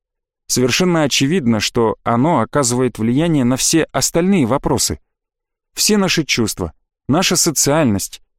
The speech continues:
испытывают на себе его влияние. Наше мышление, наши чувства всегда так или иначе находятся во власти наслаждения, получаемого от искусства. Развитие искусства есть развитие общности.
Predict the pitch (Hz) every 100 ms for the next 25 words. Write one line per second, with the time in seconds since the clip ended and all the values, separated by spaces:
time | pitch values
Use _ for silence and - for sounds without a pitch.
0 | _ 135 - - 185 165 143 - 135 -
1 | 135 131 131 123 160 156 107 90 82 _
2 | _ _ _ _ _ - 180 - 196 180
3 | 139 127 123 123 110 - _ _ - 160
4 | - 165 - 131 123 - 131 - _ _
5 | - - 143 107 127 175 - 139 139 127
6 | 117 139 - 127 123 165 156 151 160 131
7 | 135 104 120 - 147 147 160 156 139 180
8 | 180 123 - 139 135 160 147 143 135 127
9 | - _ 131 202 196 - 190 - 95 76
10 | - _ _ _ _ _ _ - 127 117
11 | 101 165 - 139 127 - 196 196 - 87
12 | - _ _ - 131 202 - 135 120 113
13 | 165 - 160 135 - _ _ - - -
14 | 107 - -